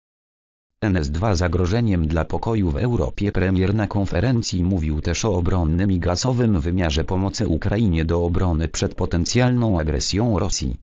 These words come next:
Jak podkreślił, Polska jest gotowa przekazać Ukrainie kilkadziesiąt tysięcy sztuk pocisków i amunicji artyleryjskiej, zestawy pocisków przeciwlotniczych Grom,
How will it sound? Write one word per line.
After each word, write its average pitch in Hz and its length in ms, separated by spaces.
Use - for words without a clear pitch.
Jak 80 240
podkreślił, 78 720
Polska 80 400
jest 76 280
gotowa 76 500
przekazać 107 540
Ukrainie 101 580
kilkadziesiąt 85 680
tysięcy 113 500
sztuk - 280
pocisków 90 600
i 120 140
amunicji 95 640
artyleryjskiej, 73 1000
zestawy 85 560
pocisków 101 640
przeciwlotniczych 80 880
Grom, 113 300